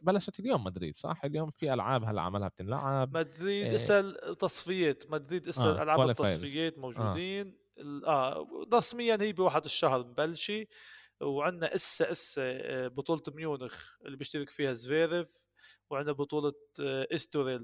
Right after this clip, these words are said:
Speaker 2: ب-، آه، بالبرتغال اللي بيشترك فيها أوجي الياسيم وتيم اللي انعمل معه مقابلة وقت البطولة، وحكى إنه هو، آه، هو عارف إنه هو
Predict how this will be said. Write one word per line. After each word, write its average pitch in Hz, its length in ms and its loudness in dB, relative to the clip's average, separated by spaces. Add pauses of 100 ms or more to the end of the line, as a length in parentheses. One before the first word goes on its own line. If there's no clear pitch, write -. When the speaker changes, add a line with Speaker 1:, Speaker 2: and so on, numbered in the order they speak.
Speaker 2:
ب-، 120 560 -6
آه، 127 680 -10
بالبرتغال 127 1000 2 (640)
اللي 147 100 -6
بيشترك 135 360 -6
فيها 127 720 -2 (260)
أوجي 139 240 -2
الياسيم 139 440 -4
وتيم 127 880 -6
اللي 117 760 -10
انعمل 135 220 0
معه 135 180 -2
مقابلة 131 420 -2
وقت 135 160 -6
البطولة، 127 580 -6
وحكى 135 340 -2
إنه 123 220 -6
هو، 127 320 -8 (540)
آه، 127 420 -4 (220)
هو 170 200 0
عارف 160 480 4
إنه 135 180 -10
هو 135 240 -4